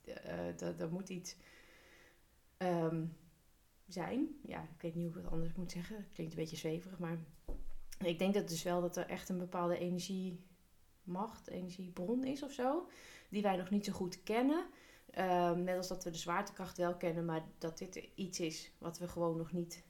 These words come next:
goed in kaart hebben kunnen brengen. Maar, ehm, ja, ja, waardoor het leven soms wel gewoon soms zo loopt zoals het loopt. Ehm, maar ja, ik ben dus bang dat het,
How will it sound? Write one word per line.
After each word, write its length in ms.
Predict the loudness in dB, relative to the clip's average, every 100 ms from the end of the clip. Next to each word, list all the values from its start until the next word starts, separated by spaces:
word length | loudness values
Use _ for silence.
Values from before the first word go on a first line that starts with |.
| -20
goed 240 | -10 -4
in 100 | -4
kaart 240 | 0 0 2
hebben 180 | -2
kunnen 180 | 0 -2
brengen. 340 | -2 0 0 -2 -8 -10
Maar, 360 | -2 2 2 0
ehm, 460 | 2 4 6 6 4 2 -10 -4
ja, 220 | -2 0
ja, 220 | 4 6
waardoor 300 | 6 4 2
het 140 | 2
leven 300 | 4 4 4
soms 200 | -2 -4
wel 140 | 0 0
gewoon 320 | 2 0 0 -4
soms 340 | -6 -2 0
zo 180 | 6 6
loopt 320 | 8 6 4
zoals 320 | 2 2 2 0
het 140 | 2
loopt. 380 | 6 6 4 -8 -14 -18 -18 -18 -18 -20 -8
Ehm, 360 | 2 4 6 4 2
maar 200 | 2 6
ja, 180 | 6 6
ik 160 | 2 6
ben 160 | 8
dus 140 | 8 8
bang 320 | 4 4 2 -2 -18 -12
dat 440 | 2 6 6 2 -4
het, 520 | 0 2 2 -2 -6